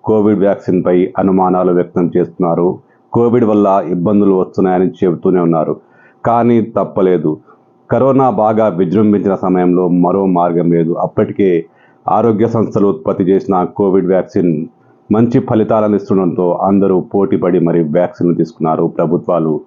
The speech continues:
అన్ని దేశాల ప్రభుత్వాలు కోవిడ్ వ్యాక్సిన్ తీసుకునేందుకు జనాల్ని ప్రోత్సహించారు. కానీ వాటిపై రూమర్లు మాత్రం పోలేదు.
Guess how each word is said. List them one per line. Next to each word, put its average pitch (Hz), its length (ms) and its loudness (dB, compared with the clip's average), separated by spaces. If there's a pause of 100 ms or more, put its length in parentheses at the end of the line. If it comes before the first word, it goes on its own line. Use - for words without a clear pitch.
(360)
అన్ని 104 260 2
దేశాల 107 400 0
ప్రభుత్వాలు 85 720 -2 (440)
కోవిడ్ 113 260 2
వ్యాక్సిన్ 107 400 0
తీసుకునేందుకు 90 640 0
జనాల్ని 87 440 0
ప్రోత్సహించారు. 82 840 -2 (420)
కానీ 131 300 2
వాటిపై 110 600 0
రూమర్లు 107 560 2
మాత్రం 92 440 0
పోలేదు. 82 520 -2